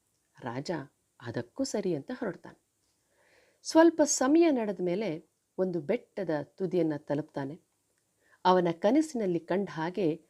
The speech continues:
ಅಲ್ಲಿ ಅದೃಷ್ಟ ಅವನಿಗಾಗಿ ಕಾಯ್ತಾ ಇರುತ್ತೆ. ಅವನು ಅದೃಷ್ಟದ ಹತ್ರ ಹೋಗಿ ಅವನ ಜೊತೆ ಬರಕ್ಕೆ ಬೇಡ್ಕೊಳ್ತಾನೆ. ಅದಕ್ಕೆ ಅದೃಷ್ಟ, "ನೀನು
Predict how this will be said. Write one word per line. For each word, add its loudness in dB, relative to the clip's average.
ಅಲ್ಲಿ 2
ಅದೃಷ್ಟ -2
ಅವನಿಗಾಗಿ -2
ಕಾಯ್ತಾ -6
ಇರುತ್ತೆ. -6
ಅವನು 8
ಅದೃಷ್ಟದ -2
ಹತ್ರ -6
ಹೋಗಿ -4
ಅವನ 0
ಜೊತೆ 0
ಬರಕ್ಕೆ -2
ಬೇಡ್ಕೊಳ್ತಾನೆ. -6
ಅದಕ್ಕೆ -6
ಅದೃಷ್ಟ, -4
"ನೀನು 4